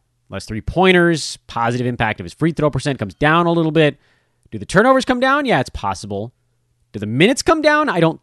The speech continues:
think so. Do the rebounds change very much? Eh, probably not. He's still gonna be doing a lot of that. So it's not gonna be like it's a bad thing,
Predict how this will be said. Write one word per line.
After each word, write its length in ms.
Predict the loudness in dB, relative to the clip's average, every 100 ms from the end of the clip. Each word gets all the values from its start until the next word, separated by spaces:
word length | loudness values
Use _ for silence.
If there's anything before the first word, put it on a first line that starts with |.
| -4
think 180 | -4
so. 320 | 0 2 4 2
Do 60 |
the 80 | 0
rebounds 440 | -2 2 2 2
change 240 | -2 -4 -2
very 200 | -2 0
much? 280 | 2 0 -2
Eh, 240 | -8 -6
probably 400 | 0 0 0 -4
not. 280 | -2 -2 -4
He's 100 | -4
still 160 | -4
gonna 120 | -4 -4
be 180 | -4
doing 260 | -4 -4 -4
a 80 | -4
lot 320 | -2 -2 -2
of 80 | -4
that. 220 | -6 -8
So 60 | -4
it's 60 |
not 100 | -2
gonna 100 | -2
be 160 | 0 0
like 180 | 0 0
it's 120 | -6
a 40 |
bad 560 | -10 -6 -2 -2 -2 -2
thing, 320 | -2 -2 -6